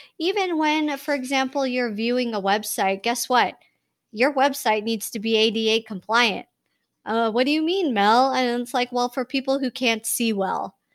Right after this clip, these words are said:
So if your website isn't, like, looking,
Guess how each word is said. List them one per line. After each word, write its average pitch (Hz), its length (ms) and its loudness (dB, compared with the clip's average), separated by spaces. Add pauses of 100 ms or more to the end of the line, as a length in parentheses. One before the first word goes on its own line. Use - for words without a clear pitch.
(220)
So - 160 0
if 220 120 -2
your 330 160 2
website 226 800 2 (260)
isn't, 233 380 2
like, 214 280 0
looking, 220 680 -2